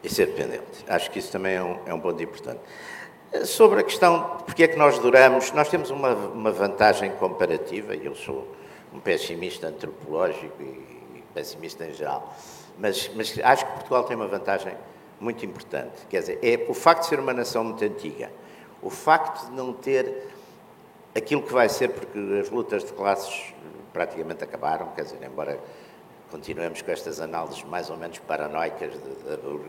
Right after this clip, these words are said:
burguesia a comandar coisas dimitrovianas que ainda estão de pena. Isso mostra o atraso extraordinário, enfim, da nossa,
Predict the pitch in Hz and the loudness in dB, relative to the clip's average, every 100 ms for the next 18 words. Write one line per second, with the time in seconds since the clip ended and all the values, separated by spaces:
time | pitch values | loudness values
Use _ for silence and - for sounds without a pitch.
0 | - 78 76 73 69 87 87 78 76 78 | -12 -12 -10 -12 -12 -12 -8 -6 -6 -10
1 | 78 78 78 85 80 67 - - - - | -10 -10 -4 -2 -2 -6 -12 -16 -20 -20
2 | - 92 80 71 92 87 - 90 78 82 | -8 -6 -6 -8 -8 -8 -4 -2 -2 -2
3 | 85 92 90 - 78 78 - 82 78 - | -4 -4 -8 -10 -10 -8 -8 -10 -12 -6
4 | 80 80 71 64 60 57 - - 80 87 | -4 -4 -8 -16 -16 -18 -20 -12 -6 -6
5 | 80 82 82 - 98 95 78 - - - | -4 -2 -2 0 2 2 -2 -16 -20 -20
6 | _ - - 87 85 82 82 98 120 98 | _ -20 -8 -4 -4 -4 -2 -2 -2 -6
7 | 76 69 - 113 76 64 71 - - | -10 -12 -14 -14 -12 -12 -12 -14 -16